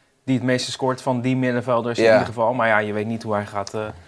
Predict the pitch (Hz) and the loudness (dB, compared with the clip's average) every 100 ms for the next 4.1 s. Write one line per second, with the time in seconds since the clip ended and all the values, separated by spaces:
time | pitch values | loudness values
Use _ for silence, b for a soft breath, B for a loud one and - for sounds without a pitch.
0 | B - 107 110 113 123 139 139 135 135 | B 0 6 6 6 6 6 6 4 4
1 | 131 123 120 - - 113 113 113 107 117 | 4 2 -2 -6 -2 0 0 -4 -4 -6
2 | - 110 101 - 120 110 - - 113 110 | -2 -2 -2 -2 -4 -4 -8 0 2 4
3 | 107 107 95 95 92 95 92 92 - 95 | 2 -2 0 -4 -2 -2 -2 -2 -6 -6
4 | 92 | -4